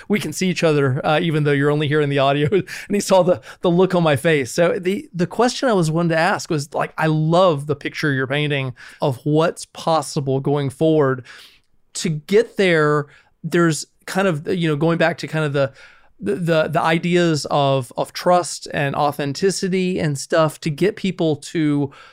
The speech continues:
to see the positive on that, because it's very easy to see the scary sides of, you know, kind of that creativity, I think, in most people's minds, because that's been their first exposure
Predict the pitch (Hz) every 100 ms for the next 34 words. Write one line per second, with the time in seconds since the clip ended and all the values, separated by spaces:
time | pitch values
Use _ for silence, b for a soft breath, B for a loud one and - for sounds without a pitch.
0 | B B - - 147 - - - - 214
1 | 196 175 - 160 160 147 139 131 120 -
2 | 139 139 135 127 123 - 165 170 151 143
3 | 165 139 190 233 208 185 156 156 - 143
4 | 160 151 143 139 B B B 160 - -
5 | 160 165 165 139 - 151 135 135 135 -
6 | - 143 131 123 - _ _ - 160 131
7 | 120 156 143 147 - - 156 139 139 147
8 | 143 131 127 B B - 151 165 151 160
9 | 147 190 165 135 147 147 135 175 - 151
10 | 139 156 - - 165 156 139 123 139 -
11 | - - 160 160 151 139